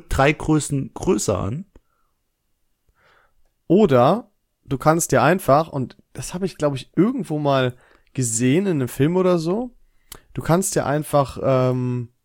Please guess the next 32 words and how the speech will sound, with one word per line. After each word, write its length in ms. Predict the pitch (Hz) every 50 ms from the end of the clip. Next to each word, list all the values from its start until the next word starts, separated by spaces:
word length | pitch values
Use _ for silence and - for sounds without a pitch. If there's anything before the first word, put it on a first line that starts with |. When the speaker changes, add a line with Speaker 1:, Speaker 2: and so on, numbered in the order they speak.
| _ _ _ _ _ _ _ _ _ -
Speaker 2:
Putzlappen 560 | - - 254 - - 220 185 - 120 123 120
oder 200 | 123 123 127 127
so 200 | 120 120 127 117
unter 320 | 113 - - - 131 131 127
die 120 | 120 120
Schuhe 300 | - - 135 131 123 123
kleben. 440 | 123 - 127 123 120 110 107 104 - _ _ _ _
Oder 280 | - 131 135 139 135 127
so, 280 | 123 131 127 127 123
so 100 | 120 123 123
Stück 200 | - - 131 -
Teppiche. 480 | - 226 - 165 147 - 123 107 101 - -
Dann 140 | - 127 127
hinterlässt 500 | 135 143 135 139 135 147 165 160 - -
du 200 | 160 190 233 233 - - _ _
sogar 320 | - - 143 139 139 131 131
teilweise 720 | - 156 180 202 185 160 135 139 139 151 180 202 226 - _ _ _ - 127
gar 200 | 139 143 180 185
keinen 220 | - 165 127 120
Fußabdruck. 760 | - 131 127 117 - 76 82 - - - - - - - - _ _ _ _ _ _ _ _ _ _ _ _ _ _ _ _ _ _ _ _ _ _
Speaker 1:
Oh, 140 | - - 107 -
das 140 | - - -
finde 160 | - 120 113
ich 140 | 110 - -
auch 240 | 107 101 - - -
gut. 160 | 110 104 -
Speaker 2:
Ist 80 | - -
Speaker 1:
Aber 140 | 107 113
Speaker 2:
smart, 300 | - 156 147 139 127 123
Speaker 1:
kann 80 | 123 127
Speaker 2:
oder? 220 | 135 170 220 285 330
Speaker 1:
ich, 80 | -